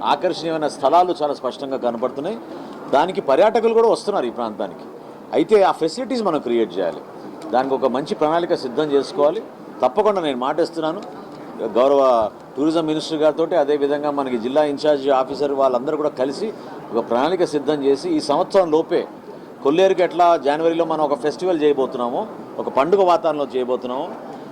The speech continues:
టూరిజంని ఇంకా పెం-, ఇంకా మనం ప్రమోట్ చేసేటట్టు కొన్ని కార్యక్రమాలు చేద్దాం.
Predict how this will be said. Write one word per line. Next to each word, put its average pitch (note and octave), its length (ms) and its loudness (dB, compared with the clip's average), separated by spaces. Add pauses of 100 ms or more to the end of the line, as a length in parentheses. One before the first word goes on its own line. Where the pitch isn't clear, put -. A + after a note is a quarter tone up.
(180)
టూరిజంని A3 400 4
ఇంకా F#3+ 160 2
పెం-, E3+ 320 -2
ఇంకా C#3+ 280 0 (340)
మనం C#3+ 120 0
ప్రమోట్ F3+ 420 2
చేసేటట్టు E3 560 2 (280)
కొన్ని C#3+ 160 -2
కార్యక్రమాలు C#3 480 0
చేద్దాం. E2 220 -6